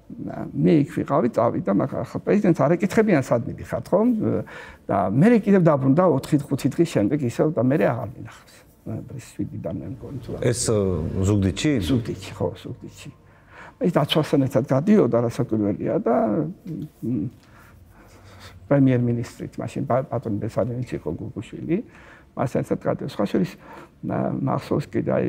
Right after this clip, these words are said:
Speaker 1: ჟიული შარტავ რო გადაიცვალა, მან დაპ-, დეპეშა დამაწერია, რომ სამძიმრის გაგზავნის.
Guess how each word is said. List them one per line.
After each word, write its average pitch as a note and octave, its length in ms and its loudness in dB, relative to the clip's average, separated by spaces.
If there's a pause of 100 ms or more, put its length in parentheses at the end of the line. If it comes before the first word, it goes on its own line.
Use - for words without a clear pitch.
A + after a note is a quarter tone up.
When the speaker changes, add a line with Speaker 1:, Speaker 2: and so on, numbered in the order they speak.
Speaker 1:
ჟიული B2+ 360 0
შარტავ A#2 360 -4
რო - 120 -4
გადაიცვალა, B2+ 580 -2
მან C3+ 180 0
დაპ-, - 280 -4
დეპეშა D#3 420 -2
დამაწერია, D3+ 600 -2
რომ - 360 -8 (320)
სამძიმრის A2 640 -2
გაგზავნის. G#2 600 -4